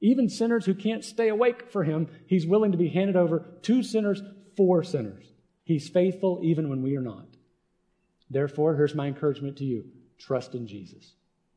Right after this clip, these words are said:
If you've never trusted him before, start trusting him. Why not? What are you waiting for? Look at how faithful he is for you. If you are trusting in Jesus and you say, "I have been,"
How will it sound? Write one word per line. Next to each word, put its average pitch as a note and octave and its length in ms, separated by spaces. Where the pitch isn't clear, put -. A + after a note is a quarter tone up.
If A2 120
you've A2 80
never D3 240
trusted F3+ 400
him F#3+ 80
before, F#3+ 560
start E3 380
trusting C#3 340
him. G#2+ 160
Why D3 220
not? C#3 260
What D3+ 160
are F#3 40
you F3+ 100
waiting C3+ 320
for? A2+ 220
Look F3+ 160
at F3+ 60
how D#3+ 120
faithful D3 480
he A#2+ 100
is G#2+ 180
for - 140
you. A2 160
If D3 160
you D3 160
are F3+ 120
trusting G3 420
in F#3 100
Jesus F#3 320
and D#3+ 80
you D3 60
say, C#3+ 180
"I C#3+ 140
have E3 280
been," G3 360